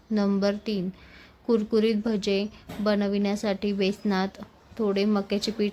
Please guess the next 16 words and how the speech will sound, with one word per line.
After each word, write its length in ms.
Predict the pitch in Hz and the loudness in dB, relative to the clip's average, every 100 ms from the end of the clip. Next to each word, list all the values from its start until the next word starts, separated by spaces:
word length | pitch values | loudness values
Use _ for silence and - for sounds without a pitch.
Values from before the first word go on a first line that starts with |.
| - | -2
टाकावे, 440 | 196 196 185 180 190 - - - - - | -4 -2 -2 -2 -4 -10 -20 -20 -12 0
त्याने 320 | 214 208 214 | 2 4 2
भजे 380 | 214 220 196 196 202 | 2 0 2 0 -2
छान 300 | 208 196 202 - - | -2 -2 -2 -6 -6
कुरकुरीत 500 | 214 202 202 196 202 | -4 -2 -2 -2 -2
होतात. 280 | 214 190 170 - - - - - - - - - | -4 -4 -8 -8 -20 -20 -20 -20 -20 -20 -10 -2
नंबर 360 | 208 202 202 | 0 2 2
चार, 340 | 208 - 202 180 185 - - - - - | 0 0 0 0 -4 -20 -20 -20 -20 -8
अंडे 320 | - 214 214 220 | 0 4 4 4
उकळताना 840 | 226 214 208 208 196 190 180 196 208 | 2 0 -2 0 -2 0 -2 -4 -2
त्यात 240 | 202 185 196 - - - - | 0 0 0 -8 -20 -10 -2
थोडे 240 | 214 202 | 2 2
व्हिनेगर 580 | 214 214 196 190 196 202 208 - - | 2 2 2 2 2 2 -2 -12 -6
घालावे. 580 | 220 214 185 185 180 170 175 - - - - _ _ _ | -2 0 0 0 -2 -4 -8 -16 -20 -20 -20 _ _ _
व्हिनेगर 580 | 220 240 208 208 208 220 | -4 2 4 4 4 2
घातल्याने 600 | 214 247 220 208 202 208 | 2 0 2 0 2 0